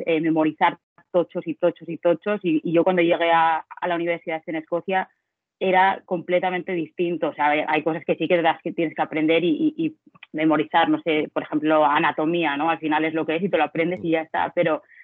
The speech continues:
tenía muchas asignaturas donde tenía que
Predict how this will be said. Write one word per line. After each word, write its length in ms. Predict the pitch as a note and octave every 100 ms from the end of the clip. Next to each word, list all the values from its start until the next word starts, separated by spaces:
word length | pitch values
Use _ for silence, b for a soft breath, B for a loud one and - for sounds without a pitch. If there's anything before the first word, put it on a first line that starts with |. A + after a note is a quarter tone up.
| B
tenía 260 | - F#3+ G3
muchas 360 | A3 G#3+ G#3+ G3+
asignaturas 680 | F3 F#3 F3+ F#3 F#3+ A3
donde 200 | F#3+ F3+
tenía 340 | E3+ E3 D#3+ G3
que 540 | G3+ F3 E3+ D#3+ D3+